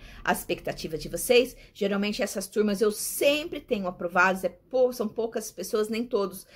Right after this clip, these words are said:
são aprovados, porque assim é essa realidade, né? Mas aquele que entende essa minha fala e que absorve e está dentro dos parâmetros psíquicos que precisa pra retenção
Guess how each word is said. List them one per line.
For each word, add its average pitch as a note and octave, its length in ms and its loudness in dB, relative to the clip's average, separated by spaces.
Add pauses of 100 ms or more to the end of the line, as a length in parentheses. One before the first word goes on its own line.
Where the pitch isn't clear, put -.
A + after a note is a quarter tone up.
(140)
são F#3+ 200 -2
aprovados, F#3 500 2
porque F#3 280 -4
assim F#3 460 0
é F3+ 40 -2
essa G3 280 -4
realidade, G3+ 720 0
né? E4 220 -4 (340)
Mas A3 760 4 (140)
aquele A3+ 420 0
que A3+ 140 -8
entende E4 600 0
essa C#4 260 2
minha A3+ 300 0
fala F#3+ 800 2 (260)
e B3+ 160 0
que - 540 -4
absorve A#3 1160 2
e - 80 -6
está B3+ 360 0
dentro B3+ 360 -4
dos C4 220 -6
parâmetros A3+ 680 0
psíquicos - 720 -10
que A#3 100 -6
precisa G#3+ 440 -4
pra G3 140 0
retenção A3+ 720 0